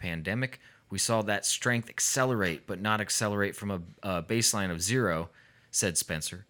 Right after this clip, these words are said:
"Three billion people on the planet play video games today."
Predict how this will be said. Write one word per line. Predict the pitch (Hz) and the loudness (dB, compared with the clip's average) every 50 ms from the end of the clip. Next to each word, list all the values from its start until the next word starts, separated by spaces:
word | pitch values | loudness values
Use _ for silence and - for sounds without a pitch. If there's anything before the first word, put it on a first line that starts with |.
| - - - - - - _ | -20 -20 -20 -20 -20 -20 _
"Three | - - 139 151 160 | -6 0 2 4 4
billion | 139 110 113 147 156 151 143 127 | 4 6 6 8 8 8 6 4
people | 120 - 127 123 - 120 | 2 0 -2 -2 0 0
on | 113 110 | 0 0
the | 101 | -2
planet | 92 - 113 113 113 107 - | -2 -2 -2 0 0 0 -2
play | - 101 92 | -2 -2 -2
video | 92 104 104 104 101 98 95 | 0 0 2 2 2 2 0
games | 90 95 92 92 85 87 87 - - - | 0 -2 -2 -2 -4 -4 -6 -8 -8 -4
today." | - - 117 107 107 95 85 73 67 - | -2 0 0 0 0 0 -2 -2 -4 -8